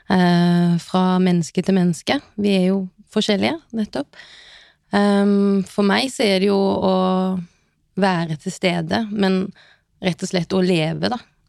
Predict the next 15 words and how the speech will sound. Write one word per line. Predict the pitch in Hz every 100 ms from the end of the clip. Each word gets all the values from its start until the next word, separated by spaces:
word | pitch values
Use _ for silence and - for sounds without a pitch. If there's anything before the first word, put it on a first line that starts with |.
| 196
Eh, | 190 190 180 180 180 - _
det | 196 190 185 180
er | 175
mindfulness. | 180 170 190 190 220 - _ - - - - _ -
Ehm, | 190 190 185 190 196 202 190 - - - - - - - - - - - - _ _ - _
det | 190 180
at, | 202 208 _ _ - - - - - -
altså | 196 196 175
det | 190 185 180
på | - 196 180 202
mine | 180 180
reiser | 180 165 - 180 175
og | 165
det | 170 170
jeg | 165 175 180